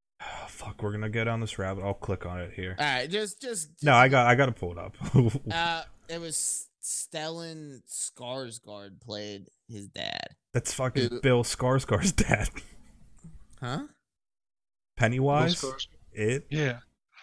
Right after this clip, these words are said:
Speaker 2: Uh, I just know him as the scientist from the shitty Thor movies. Except the third
Speaker 1: Third
Speaker 2: one,
Speaker 1: one. The
Speaker 2: which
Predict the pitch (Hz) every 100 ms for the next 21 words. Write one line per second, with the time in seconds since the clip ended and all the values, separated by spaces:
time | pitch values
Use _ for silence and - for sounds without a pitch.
0 | - - - _ _ - 120 110 123 127
1 | 143 139 139 127 120 117 104 113 110 -
2 | 110 104 - - 92 101 - 101 95 -
3 | - _ - - - _ - - - 107
4 | - - - 87 87 82 - - - _
5 | _ _ _ _ _ _ _ _ _ _
6 | _ _ _ _ _ _ _ _ _ _
7 | _ _ _ _ - 120 - - - -
8 | - 107 95 95